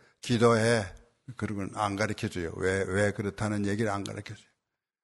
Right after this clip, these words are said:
그 정인영 목사님이 그때 부목사로 계셨는데, 어, 저더러 목사님이, 집사님이 참 사-, 사랑을 하니까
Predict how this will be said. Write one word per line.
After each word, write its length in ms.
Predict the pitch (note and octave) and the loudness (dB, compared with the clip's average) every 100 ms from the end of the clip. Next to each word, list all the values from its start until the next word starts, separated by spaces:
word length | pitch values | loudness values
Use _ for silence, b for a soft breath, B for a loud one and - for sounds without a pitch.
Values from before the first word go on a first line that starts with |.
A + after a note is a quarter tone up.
| _ | _
그 100 | - | -4
정인영 500 | C#3+ D3 C#3 C#3 D3 | 4 6 6 6 6
목사님이 500 | C#3+ - D3+ D3 D#3+ | 4 2 4 6 4
그때 200 | C3+ C#3+ | 2 0
부목사로 600 | C#3+ C#3+ C3+ B2 C#3+ A#2+ A2+ | 0 2 2 2 0 0 2
계셨는데, 920 | G#2+ A#2+ A2+ A2 A#2 A2 G#2+ C3+ _ _ _ _ _ _ _ _ - | 0 2 0 0 0 0 0 -4 _ _ _ _ _ _ _ _ -12
어, 480 | A2+ G#2+ G2+ G2+ A2 _ _ _ _ _ _ _ | -8 -6 -8 -10 -16 _ _ _ _ _ _ _
저더러 580 | - A#2 A2+ A2 F#2+ F#2 _ _ _ _ _ _ _ _ | 2 4 4 2 0 -6 _ _ _ _ _ _ _ _
목사님이, 540 | G2+ F#2+ A2 G#2 G#2+ A2+ | -4 -2 0 0 0 -2
집사님이 760 | - G#2 - G#2 G2+ G2 G2 A2+ - - _ _ - | -4 -4 -2 0 0 0 -2 -6 -16 -20 _ _ -16
참 240 | - A2 | -8 -8
사-, 160 | - - _ _ - - - | -8 -14 _ _ -20 -18 -12
사랑을 460 | - C#3 A#2 A2+ | -6 -4 0 0
하니까 560 | G#2 G#2+ G#2+ A2 F#2+ | 0 -2 0 0 0